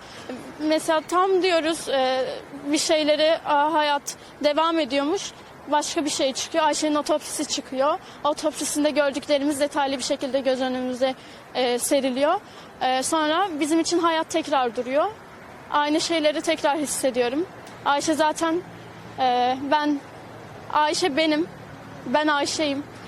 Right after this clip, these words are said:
Biz aynı bedeni ya-, taşıyoruz. Aynaya her baktığımda onu görüyorum zaten. Bütün evdeki aynaları kapattım. Her şey kapalı. Kendime bakamıyorum. Aynalara bakamıyorum. Geceleri uyuyamıyorum. Bunun sorumlusu hangisi? Kim?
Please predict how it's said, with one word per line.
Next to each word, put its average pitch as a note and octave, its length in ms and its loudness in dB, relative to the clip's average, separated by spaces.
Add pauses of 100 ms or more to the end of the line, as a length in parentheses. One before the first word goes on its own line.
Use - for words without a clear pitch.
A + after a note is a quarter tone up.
Biz C#4+ 180 0
aynı E4 320 4
bedeni D#4 280 4
ya-, D#4 160 2 (400)
taşıyoruz. D4 500 2 (400)
Aynaya D4+ 400 2
her E4+ 180 2
baktığımda D#4+ 600 2
onu D4 200 2
görüyorum B3+ 480 2
zaten. C4 440 0
Bütün D4 280 -2
evdeki D#4 380 2
aynaları C#4+ 460 2
kapattım. C#4+ 640 -2 (640)
Her D#4 200 2
şey D4+ 280 2
kapalı. C#4+ 520 0 (220)
Kendime D4 420 2
bakamıyorum. C#4+ 720 2 (240)
Aynalara D4 520 2
bakamıyorum. C#4 680 0 (220)
Geceleri D#4 420 2
uyuyamıyorum. D4 840 2
Bunun D4+ 160 2
sorumlusu D#4 600 0
hangisi? D4+ 520 -2 (760)
Kim? C#4 260 -2